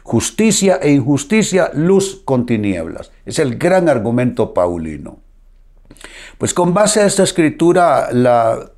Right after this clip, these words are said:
pregunta con la que trabajamos hoy es, eh, ¿qué es tener un yugo desigual?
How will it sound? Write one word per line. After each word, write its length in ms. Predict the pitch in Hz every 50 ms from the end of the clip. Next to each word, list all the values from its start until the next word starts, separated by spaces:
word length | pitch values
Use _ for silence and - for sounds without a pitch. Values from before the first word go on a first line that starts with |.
| - -
pregunta 500 | - 147 135 131 160 165 170 - 170 151
con 140 | 143 143 127
la 100 | 123 117
que 120 | - 123
trabajamos 840 | 98 - 113 107 104 95 92 110 135 143 139 131 127 113 - - - - - - - - -
hoy 380 | - 139 143 156 165 160 143 -
es, 400 | - 131 131 135 143 139 - -
eh, 280 | 156 139 131 - - - - - - - _ _ -
¿qué 220 | - - 156 147 151
es 240 | 143 - - - -
tener 420 | - 123 117 117 113 135 160 175
un 140 | 190 190 175
yugo 260 | 170 196 190 190 196
desigual? 760 | 190 202 196 - 202 202 190 226 226 226 226 233 226 - -